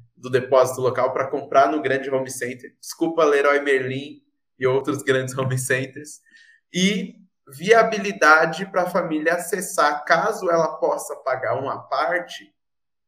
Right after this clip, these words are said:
a gente conseguir viabilizar isso através de um crédito justo,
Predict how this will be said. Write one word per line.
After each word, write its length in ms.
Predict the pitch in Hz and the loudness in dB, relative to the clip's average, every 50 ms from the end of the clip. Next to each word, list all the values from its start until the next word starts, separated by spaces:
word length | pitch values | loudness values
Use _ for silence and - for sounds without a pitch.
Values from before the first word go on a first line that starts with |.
| _ - | _ -6
a 80 | - | -6
gente 360 | 117 117 139 147 147 - - - | -6 -4 -6 -8 -8 -10 -12 -6
conseguir 680 | - 190 220 247 247 - - 226 190 165 156 180 180 | -2 -2 -2 -2 -2 -6 -8 -10 -12 -10 -8 -8 -6
viabilizar 640 | 170 175 165 156 151 151 156 147 - - 143 135 | 0 0 0 0 0 -2 -4 -4 -2 0 0 0
isso 220 | 139 135 - - 165 | 0 -2 -4 -6 -8
através 680 | 165 - 165 147 143 139 135 135 135 135 135 135 135 | -6 -4 -4 -4 -2 0 0 2 2 0 -2 -4 -8
de 80 | 135 143 | -10 -10
um 100 | 143 - | -12 -12
crédito 480 | - 143 131 131 131 - - - 160 | -6 -4 -4 -4 -4 -8 -12 -12 -12
justo, 600 | 151 127 107 123 143 - - - - - - - | -10 -8 -8 -6 -6 -6 -8 -8 -12 -16 -18 -20